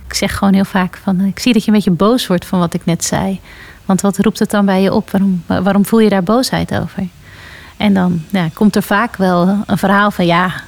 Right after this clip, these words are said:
nu lijkt het net alsof het allemaal geen zin heeft," of zoiets. Ehm, "Je weet helemaal niet hoe China zich gaat ontwikkelen," of, eh, "Amerika kan nog,"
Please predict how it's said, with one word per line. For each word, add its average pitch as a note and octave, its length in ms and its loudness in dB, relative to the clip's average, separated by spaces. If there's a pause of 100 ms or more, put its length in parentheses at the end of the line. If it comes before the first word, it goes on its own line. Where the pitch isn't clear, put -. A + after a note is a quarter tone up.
(220)
nu F#3 160 4
lijkt F#3+ 220 2
het G#3 80 0
net G3+ 200 2
alsof G3 140 -2
het - 80 -6
allemaal G3+ 200 2
geen G#3+ 140 4
zin G#3 200 4
heeft," G3+ 300 2
of G#3 140 0
zoiets. A3+ 520 0
Ehm, G3 460 2 (220)
"Je G3 140 2
weet G3 200 2
helemaal G#3 200 4
niet G#3 160 4
hoe G3+ 100 4
China G3+ 320 4
zich G3+ 160 0
gaat G3+ 180 -2
ontwikkelen," G3 480 2
of, E3+ 380 0
eh, F3+ 260 2
"Amerika G#3 480 2
kan G3 300 2
nog," G3 380 2